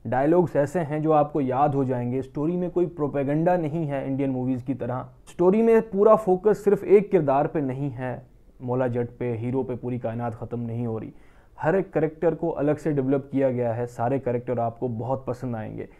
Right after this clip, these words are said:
ये उस तरह की मूवी है जहाँ पे असली हीरो, अ, आपकी स्टोरी है। नूरी नथ का कैरेक्टर, अ, personally मुझे बहुत ज़्यादा पसंद आया।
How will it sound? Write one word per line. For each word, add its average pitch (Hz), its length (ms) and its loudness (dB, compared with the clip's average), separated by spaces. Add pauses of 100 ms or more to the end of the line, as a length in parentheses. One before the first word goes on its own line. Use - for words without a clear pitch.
(300)
ये 185 100 4
उस - 220 -2
तरह 190 240 4
की 202 140 -2
मूवी 165 300 2
है 170 220 2
जहाँ 143 380 0
पे 170 140 2
असली 180 460 -2
हीरो, 143 560 2 (340)
अ, 123 260 0
आपकी 139 440 0
स्टोरी 156 460 2
है। 113 260 -4 (340)
नूरी 202 240 4
नथ 156 340 0
का 170 80 2
कैरेक्टर, 147 540 0 (280)
अ, 113 180 -4
personally 135 500 -2
मुझे 127 220 0
बहुत 117 320 -2
ज़्यादा 113 260 0
पसंद 120 340 -4
आया। 120 140 -2